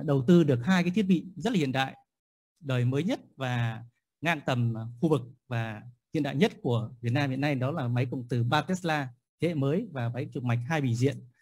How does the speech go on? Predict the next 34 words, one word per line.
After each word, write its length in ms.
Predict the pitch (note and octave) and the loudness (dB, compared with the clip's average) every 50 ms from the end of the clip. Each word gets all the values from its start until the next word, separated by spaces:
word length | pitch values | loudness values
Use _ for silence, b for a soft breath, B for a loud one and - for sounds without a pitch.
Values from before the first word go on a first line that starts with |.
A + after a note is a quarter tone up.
| b b b b b _ _ | b b b b b _ _
với 200 | C3 B2 C3 F3 | 4 4 4 4
lại 120 | G3 D#3+ - | 4 2 -2
cái 380 | C#3 C3 C#3 D3 D#3+ E3 F3 F3+ F3+ | -4 -4 -4 -4 -4 -6 -6 -6 -2
tấm 280 | F#3 D3+ F3+ A3 B3+ C4 - | -2 0 0 0 -2 -4 -6
cảm 180 | - C3+ A#2 A2+ | -4 -4 -2 -2
biến 180 | B2 D3 F3+ | -2 -2 0
phẳng 200 | - - D#3 C3 A#2 G2 - - | 0 0 0 0 -2 -6 -10 -6
rất 140 | B2 G#3 A#3 | -2 0 0
là 80 | F3+ | 2
rộng 320 | B2+ A#2 D3 - - - B2+ | 2 0 0 -2 -4 -6 -4
và 140 | C3 B2 A#2 | -2 0 0
cái 120 | A#2+ - | 0 0
màn 200 | C#3 D3 B2+ A#2 | 0 0 2 4
hình 320 | B2 A#2+ A2+ A2+ A2+ A#2 A#2+ | 4 4 4 2 -2 -4 0
lớn, 340 | A#2+ B2 C#3 F3 B3 D#4+ E4 - _ _ _ _ - | 4 4 6 6 4 2 0 -6 _ _ _ _ -6
và 100 | B2 A2+ | -4 -4
chúng 160 | A#2 C3+ C#3 | -2 -4 -4
ta 120 | D3 C#3+ B2+ | -4 -4 -4
có 100 | D3+ E3+ | -4 -4
thể 100 | C#3+ A2+ | -4 -2
zoom 260 | G#2+ A#2+ D#3 D#3+ D#3 | -2 0 0 0 0
ảnh 220 | D#3 B2+ G#2+ G2 - | 0 -2 -2 -4 -6
cũng 140 | C#3 C#3+ D3 | -6 -4 -2
như 80 | D3+ | -2
là 60 | C#3 B2 | -2 -2
các 160 | A#2+ - - | -4 -6 -4
phần 160 | - C3 B2 | -4 -2 2
mềm 200 | B2 B2 A#2 A#2 | 2 2 2 2
mà 80 | A#2 A#2+ | 0 -2
chúng 100 | C3+ C3+ | -4 -4
ta 100 | C#3 C#3+ | -4 -4
không 280 | B2 - F#3 E3 D#3 C#3+ | -2 0 0 0 0 0
cần 240 | C3+ B2 A#2 A2+ A#2+ | -2 0 -2 -2 -4
phải 220 | - C3 A2+ A#2 | -4 -4 -4 -4